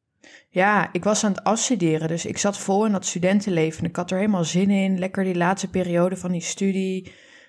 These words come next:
Uiteindelijk werd dat voor iedereen natuurlijk anders, omdat vlak daarna, eh, de covid-crisis kwam. Maar goed, ook daarbinnen zag ik toen,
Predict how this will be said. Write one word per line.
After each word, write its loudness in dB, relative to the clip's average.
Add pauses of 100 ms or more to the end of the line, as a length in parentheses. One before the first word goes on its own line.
Uiteindelijk -2
werd 2
dat -4
voor -4
iedereen 4
natuurlijk 2
anders, -2
omdat -2
vlak -4
daarna, 0 (360)
eh, -2
de -6
covid-crisis -4
kwam. -2
Maar -4
goed, -2 (1000)
ook 2
daarbinnen 2
zag -2
ik -6
toen, 0